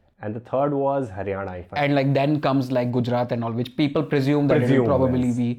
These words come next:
Speaker 2: on
Speaker 1: Yeah.
Speaker 2: number one. But anyways, uh, yes.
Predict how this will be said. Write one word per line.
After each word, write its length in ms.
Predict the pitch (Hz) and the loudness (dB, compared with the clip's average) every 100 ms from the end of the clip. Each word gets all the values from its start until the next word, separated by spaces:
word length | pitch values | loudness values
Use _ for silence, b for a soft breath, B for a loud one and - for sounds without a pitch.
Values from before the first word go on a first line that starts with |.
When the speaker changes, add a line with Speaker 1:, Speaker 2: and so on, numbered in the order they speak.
| B B 101 | B B -4
Speaker 2:
on 80 | 131 | 0
Speaker 1:
Yeah. 40 | 123 | 2
Speaker 2:
number 240 | 117 120 | 2 2
one. 180 | 113 107 | 0 -2
But 120 | 117 143 | -2 0
anyways, 500 | 143 131 107 113 - _ _ _ | 2 2 0 -8 -20 _ _ _
uh, 360 | 131 123 117 110 - | 0 0 0 -4 -4
yes. 480 | 127 120 117 - - | -2 -2 -2 -14 -20